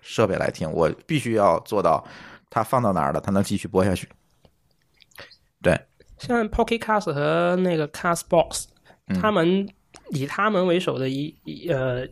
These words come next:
Speaker 2: 一系列的那些播客应用，他们好像这几年把那个侧重点都放在了通过搜索，
Speaker 1: 嗯。
Speaker 2: 通过推荐，就一种各，各种办法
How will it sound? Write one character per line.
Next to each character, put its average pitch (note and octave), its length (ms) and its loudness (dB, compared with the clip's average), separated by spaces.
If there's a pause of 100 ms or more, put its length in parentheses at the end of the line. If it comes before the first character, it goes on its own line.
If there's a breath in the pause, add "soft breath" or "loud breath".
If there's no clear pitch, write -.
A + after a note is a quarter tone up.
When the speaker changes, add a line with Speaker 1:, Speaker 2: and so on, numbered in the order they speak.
Speaker 2:
一 D#3 120 -6
系 F#3+ 280 -2
列 F3+ 180 2
的 C#3+ 100 -2
那 D3 140 -2
些 C#3+ 200 -2
播 D3 160 -2
客 D3+ 120 -2
应 C#3+ 140 0
用， C3+ 200 -2 (200)
他 G3+ 100 -6
们 G3+ 100 0
好 E3+ 140 0
像 D3+ 320 -2
这 E3+ 100 0
几 C#3 140 -4
年 C3 240 -2 (100)
把 - 140 -2
那 C#3+ 160 -6
个 C#3+ 80 -6
侧 - 160 -6
重 D#3 180 -2
点 C3+ 180 -6 (360 loud breath)
都 - 160 0
放 E3+ 260 0
在 D#3+ 200 0
了 C3+ 320 0
通 D#3+ 200 -4
过 D3+ 220 0
搜 D#3+ 180 -2
索， A#2+ 300 -4
Speaker 1:
嗯。 - 60 -12
Speaker 2:
通 D3+ 120 -2
过 C#3+ 80 0
推 D3 240 -2
荐， C#3+ 280 -2
就 D3 120 -2
一 C#3+ 100 -2
种 C#3 200 -4
各， E3 160 0
各 - 160 -2
种 C#3 100 2
办 D#3 220 -2
法 - 240 -4